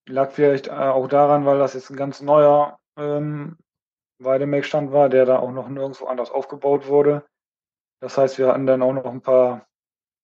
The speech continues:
ähm, ein paar unvollständig montierte Teile, die wir jetzt, äh, so als,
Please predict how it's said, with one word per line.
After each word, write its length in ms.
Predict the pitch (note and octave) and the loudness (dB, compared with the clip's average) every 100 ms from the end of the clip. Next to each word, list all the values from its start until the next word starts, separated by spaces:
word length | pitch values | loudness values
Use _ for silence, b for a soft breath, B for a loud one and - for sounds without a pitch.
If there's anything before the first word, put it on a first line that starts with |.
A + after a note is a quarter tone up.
| _ _ _ _ _ _ _ _ _ _ - | _ _ _ _ _ _ _ _ _ _ -20
ähm, 600 | C3+ C3 B2+ B2+ B2 B2 | -12 -4 -2 -2 -4 -4
ein 40 | |
paar 340 | C3+ B2+ B2 | 2 4 4
unvollständig 960 | - D3 D3 - C#3+ C3+ C3 B2+ - _ _ _ _ | 0 -2 -2 -2 -6 -4 -4 -6 -14 _ _ _ _
montierte 680 | C3+ C3 B2+ B2+ - C#3 C3 | -12 -10 -12 -12 -2 -2 -2
Teile, 380 | B2 C3+ C3+ C3+ | 0 2 4 2
die 200 | B2+ B2+ | -2 -4
wir 200 | C3 C3+ | 0 2
jetzt, 260 | C3 - - | 2 -2 -8
äh, 320 | C3 B2+ B2 | -2 -2 -2
so 180 | B2 B2 | -2 -4
als, 400 | B2 - - | -6 -8 -20